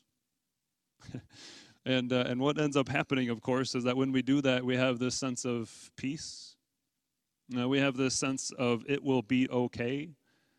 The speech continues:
uh, because we're circling around somebody who is great and somebody who is good and somebody who's gracious and somebody who is glorious. We're circling around God. Uh, so we end up feeling just the opposite of when I'm circling around the troubles or troubling person.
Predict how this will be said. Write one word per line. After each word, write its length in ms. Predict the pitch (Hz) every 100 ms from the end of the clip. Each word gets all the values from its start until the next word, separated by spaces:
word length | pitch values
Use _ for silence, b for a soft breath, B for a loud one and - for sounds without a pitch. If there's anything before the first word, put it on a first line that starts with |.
| -
uh, 80 | 131
because 320 | 131 147 131
we're 100 | 139
circling 640 | - 175 165 - 147 143
around 340 | 131 131 135 127
somebody 420 | 139 135 131 123
who 140 | 123
is 160 | 113 98
great 480 | 123 127 131 - - B B B
and 140 | 120
somebody 320 | 123 131 123
who 120 | 117 110
is 140 | 92
good 460 | 104 123 120 120 113
and 160 | 113
somebody 340 | 104 127 117 110
who's 200 | 110 98
gracious 600 | 127 123 107 123 113 -
and 200 | 127 104
somebody 380 | 127 113 113 107
who 180 | 110 104
is 240 | 98 95
glorious. 540 | - 117 107 95 92
We're 60 | 120
circling 440 | - 127 - 110
around 280 | 107 98 95
God. 440 | 104 101 98 - 107 _ _ _ _ _ _ _ _ _ _ -
Uh, 180 | 135 123
so 120 | 135
we 120 | 135
end 120 | 135 143
up 120 | -
feeling 300 | 143 135 123
just 260 | 143 127
the 80 | 127
opposite 600 | 117 147 135 - 117 117
of 100 | 117
when 140 | 120 120
I'm 120 | 113
circling 400 | - 127 127 123
around 280 | 117 120 113
the 80 |
troubles 500 | 110 147 110 95 90
or 80 | 104
troubling 400 | 101 117 107 101
person. 540 | - 110 - - 117